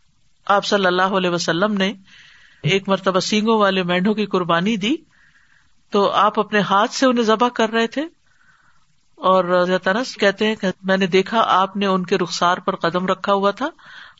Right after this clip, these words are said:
آپ نے بسم اللہ پڑھی اور تکبیر کہی، "بسم اللہ، اللہ اکبر۔" اسی طرح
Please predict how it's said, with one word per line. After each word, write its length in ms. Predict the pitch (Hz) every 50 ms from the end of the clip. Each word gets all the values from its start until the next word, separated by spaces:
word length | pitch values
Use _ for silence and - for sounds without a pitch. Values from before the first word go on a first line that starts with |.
| _ -
آپ 240 | 185 196 202 196 208
نے 100 | 202 202
بسم 320 | 170 190 190 - - 190
اللہ 280 | 190 190 202 247 262 262 -
پڑھی 220 | 254 254 269 302
اور 120 | 320 294 240
تکبیر 440 | - - 185 180 165 160 170 165 156
کہی، 280 | - 156 147 160 160
"بسم 320 | 165 170 180 175 - 185 185
اللہ، 320 | 180 180 185 196 202 220 254 302 - _ _ - _ _ _ _ -
اللہ 340 | 175 175 170 170 160 147 151
اکبر۔" 380 | 147 143 143 - 170 156 131 - - _ _ _ _ _ _ _ _ _ _ _ -
اسی 240 | - 233 - 294 269
طرح 300 | - 254 240 240 254